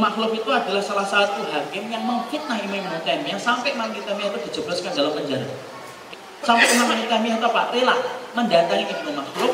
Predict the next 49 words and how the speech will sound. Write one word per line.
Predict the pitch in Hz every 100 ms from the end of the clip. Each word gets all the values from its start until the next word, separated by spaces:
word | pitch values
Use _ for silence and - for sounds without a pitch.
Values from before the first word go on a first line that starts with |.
| - - - -
supaya | 233 226 226
kemudian | 220 226 220 220
menjadikan | 220 175 170 - 247
persatuan | 233 226 226 226 285 226
kaum | 233
muslimin | 208 190 190 185 180
itu | 190
terwujud. | 165 147 151 220 226
Kenapa? | 277 - 226 - - -
Karena | 254 254
saat | 233 214
itu | 240 285
ada | -
musuh | 202 214 277 -
besar | 190 - 220
yang | 214
ada | 202 202
di | 170
hadapan | 175 190 196
mereka. | 233 233 220
Apa | 220 233
itu? | 226 262
Bangsa | 190 180 185 226
Tartar, | 226 226 226 - - -
Pak. | - - 165
Bangsa | 165 233
Mongol | 233 254 254 269
itu | 269
bangsa | 220 185
yang | 240 233
paling | 240 240
keji, | 233 226 202 -
Pak. | - - - - - - - 226
Pada | 214 196
tahun | - 277
enam | 262 226
ratus | 226 226 -
enam | 226 220 -
puluh | 233
enam | 226 196 214
ketika | 208 208 208 -
Baghdad | - 190 202
itu | 214 233
jatuh, | 160 - - 165 - - - -
Sungai | - 226 240
Tigris | 247 233 226
itu | 269
langsung | 226 226
berubah | 190 185 196